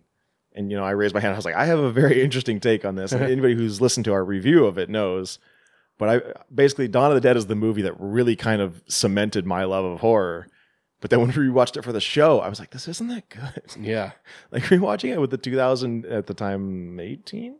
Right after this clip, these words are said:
Speaker 1: seventeen? Two thousand and tens sensibility.
Speaker 2: Mm-hmm.
Speaker 1: And after, you know, s-, all the movies I've seen since, I'm like, the middle of this movie is really boring. <laughs>
Speaker 2: Yeah. Like,
Speaker 1: Like, when are the bikers showing up?
Speaker 2: I mean,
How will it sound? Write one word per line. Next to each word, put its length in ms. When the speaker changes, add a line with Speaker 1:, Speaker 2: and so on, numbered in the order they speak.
Speaker 1:
seventeen? 600
Two 100
thousand 320
and 100
tens 640
sensibility. 800
Speaker 2:
Mm-hmm. 140
Speaker 1:
And 100
after, 200
you 120
know, 180
s-, 200
all 120
the 80
movies 300
I've 160
seen 180
since, 460
I'm 120
like, 360
the 100
middle 320
of 100
this 160
movie 300
is 160
really 180
boring. 480
<laughs> 160
Speaker 2:
Yeah. 300
Like, 220
Speaker 1:
Like, 100
when 160
are 60
the 120
bikers 400
showing 320
up? 300
Speaker 2:
I 40
mean, 360